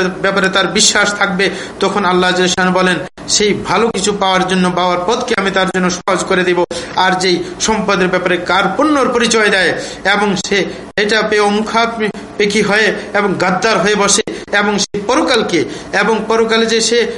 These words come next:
এই সম্পদ ব্যয়ের মাধ্যমে যে ভালো কিছু পাবে, জান্নাত পাবে, সেটার ব্যাপারে সে কি আপনার বিশ্বাসী নয়, বরং সেটাকে অবিশ্বাস করে বসে,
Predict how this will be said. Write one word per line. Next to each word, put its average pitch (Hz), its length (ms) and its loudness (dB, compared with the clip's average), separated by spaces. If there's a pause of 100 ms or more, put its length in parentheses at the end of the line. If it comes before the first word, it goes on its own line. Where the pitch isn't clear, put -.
এই 220 100 2
সম্পদ 226 460 0 (200)
ব্যয়ের 233 240 2
মাধ্যমে 226 460 0
যে 233 120 2 (520)
ভালো 208 240 2
কিছু 240 240 0
পাবে, 233 280 0
জান্নাত 233 440 2
পাবে, 240 300 0 (180)
সেটার 226 320 0
ব্যাপারে 214 320 0
সে 214 260 0 (260)
কি 214 120 -2
আপনার 196 400 -2
বিশ্বাসী - 520 0
নয়, 208 200 2 (300)
বরং 202 240 2
সেটাকে 196 360 0
অবিশ্বাস 226 500 2
করে 220 180 2
বসে, 208 340 2